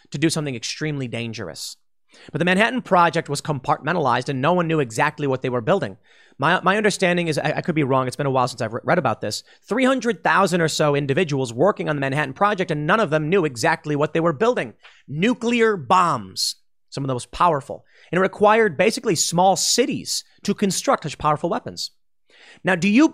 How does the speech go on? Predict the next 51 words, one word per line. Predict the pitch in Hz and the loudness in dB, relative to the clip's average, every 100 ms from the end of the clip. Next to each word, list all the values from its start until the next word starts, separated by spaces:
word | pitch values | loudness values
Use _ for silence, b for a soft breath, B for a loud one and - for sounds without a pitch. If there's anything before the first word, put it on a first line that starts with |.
| 294 | 0
you | 190 330 | 2 2
think | - 262 339 - _ _ _ 139 | 4 0 0 -8 _ _ _ 2
you | 226 294 | 4 6
know | 190 196 262 330 | 6 6 6 4
the | 208 | 2
weapons | 147 - 285 311 - - b | 2 0 0 0 -6 -10 b
that | 147 135 | -2 0
Russia, | 127 214 - 262 269 _ | 2 2 2 -4 -4 _
China, | - 220 214 226 247 240 | -2 2 2 0 -4 -4
nato, | 139 185 226 240 | -2 2 4 2
the | 175 160 | 2 2
U | 196 | 2
S, | 196 214 - _ _ _ _ - | 2 2 -4 _ _ _ _ -8
that | 185 190 | 0 2
they, | 196 175 | 2 2
you | 190 | -2
think, | 269 233 | -2 -2
you | 185 | -2
think | 311 | 0
they | 330 302 | 2 2
know | 285 | 2
what | 294 | 2
they | - | 0
have? | 240 277 - b | 0 -2 -6 b
They | 147 220 | 0 2
did | 370 185 | 2 2
not | 147 - | 0 2
tell | 190 | 0
you | 190 180 | 2 4
about | 160 147 | 4 4
nukes | 254 262 - | 0 -2 -2
until | 196 185 196 | -2 0 0
the | 180 | 0
cat | 190 190 | 0 2
was | 190 | 2
already | 185 190 | 2 4
out | 190 | 2
of | |
the | 180 | 0
bag. | 240 127 - _ b b b - | 0 0 -4 _ b b b 2
So | 233 220 | 4 4
when | 175 214 233 | 2 2 2
we | 311 | 0
talk | - 247 - | 0 0 2
about | 190 170 | 2 2
what | 180 170 | 0 0
we | 175 | 0
know | 156 190 | 4 4
about | 160 139 | 4 0
nuclear | 160 151 147 | -2 2 2
weapons, | 202 127 | 2 -2